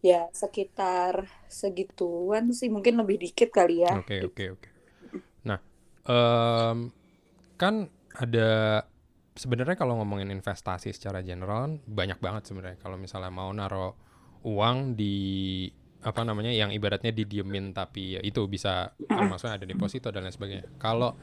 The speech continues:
Speaker 2: kalian kenapa waktu itu atau ya, ya waktu itu milihnya, eh, saham sih?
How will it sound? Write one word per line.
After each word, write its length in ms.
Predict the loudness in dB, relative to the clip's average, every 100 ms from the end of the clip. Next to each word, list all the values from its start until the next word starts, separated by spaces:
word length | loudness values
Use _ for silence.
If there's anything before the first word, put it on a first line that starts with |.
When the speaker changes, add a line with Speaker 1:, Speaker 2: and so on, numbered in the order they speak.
| -18 -20 -20 -20 -20 -20 -8 0
Speaker 2:
kalian 400 | 0 2 -2 -4
kenapa 400 | -4 -4 0 2
waktu 560 | 2 0 -4 -4 -4
itu 320 | -4 -4 -2 -4 -10 -8
atau 480 | -6 0 2 2 0
ya, 240 | 0 0
ya 80 | 2
waktu 320 | 0 0 -4
itu 80 | -2
milihnya, 800 | -2 0 0 0 0 0 0 -4 _ -12 -2
eh, 480 | 0 2 0 0 -2
saham 400 | 0 0 0 -4
sih? 160 | -10